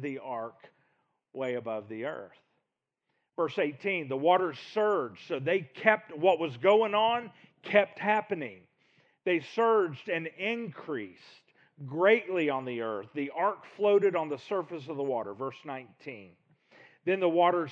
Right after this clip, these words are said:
surged even higher on the earth,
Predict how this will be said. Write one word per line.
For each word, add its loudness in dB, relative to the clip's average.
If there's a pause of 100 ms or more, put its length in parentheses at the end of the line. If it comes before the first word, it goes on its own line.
(120)
surged -4
even -6
higher -4
on -6
the -6
earth, -4